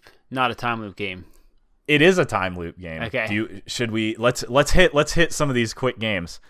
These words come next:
Speaker 2: Deathloop,
Speaker 1: Well, we,
Speaker 2: super
Speaker 1: we
Speaker 2: dis-,
Speaker 1: had this
Speaker 2: super
Speaker 1: conversation
Speaker 2: disappointed.
Speaker 1: a little bit on, uh,
Speaker 2: We talked a little bit about Deathloop when I was first playing it.
Speaker 1: Yeah.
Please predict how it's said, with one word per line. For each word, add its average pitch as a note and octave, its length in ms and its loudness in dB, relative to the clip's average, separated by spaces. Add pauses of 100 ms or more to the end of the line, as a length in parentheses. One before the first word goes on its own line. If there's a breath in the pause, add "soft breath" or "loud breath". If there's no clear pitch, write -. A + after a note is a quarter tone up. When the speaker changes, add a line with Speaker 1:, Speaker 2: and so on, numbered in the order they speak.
(220 soft breath)
Speaker 2:
Deathloop, A#2+ 500 2 (180)
Speaker 1:
Well, D#3+ 160 2
we, F#3 140 4
Speaker 2:
super G3+ 140 -2
Speaker 1:
we G3 80 0
Speaker 2:
dis-, F3+ 100 2
Speaker 1:
had G3 220 6
this F#3+ 120 0
Speaker 2:
super - 200 -2
Speaker 1:
conversation C#3 540 0
Speaker 2:
disappointed. D#2+ 360 -10
Speaker 1:
a C3+ 100 -10
little C3 240 0
bit A2+ 340 -6
on, A2+ 400 -6
uh, G#2 400 -8 (1600)
Speaker 2:
We B2 100 0
talked D#3+ 300 4
a D3 60 -2
little B2+ 220 2
bit G#2+ 120 -2
about F#2 280 -2
Deathloop F2+ 440 -8
when F#2 100 -8
I F2+ 80 -6
was F2 160 -10
first - 460 -8
playing E2 400 -10
it. B1+ 160 -18 (320)
Speaker 1:
Yeah. A2+ 340 -6